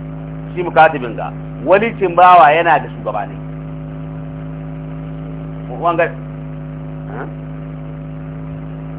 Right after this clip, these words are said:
Walicin bawa yana da shugaba ne. To lokacin da ya biya nujumul katabati,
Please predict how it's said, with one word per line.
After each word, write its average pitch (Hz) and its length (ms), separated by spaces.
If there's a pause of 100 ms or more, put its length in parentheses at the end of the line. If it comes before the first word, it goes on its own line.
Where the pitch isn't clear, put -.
(1700)
Walicin 208 400
bawa 202 200
yana 196 180
da 156 80
shugaba 127 420
ne. 120 120 (2000)
To 170 120
lokacin 220 480
da 190 80
ya 190 80
biya 190 380 (240)
nujumul 160 360
katabati, 135 440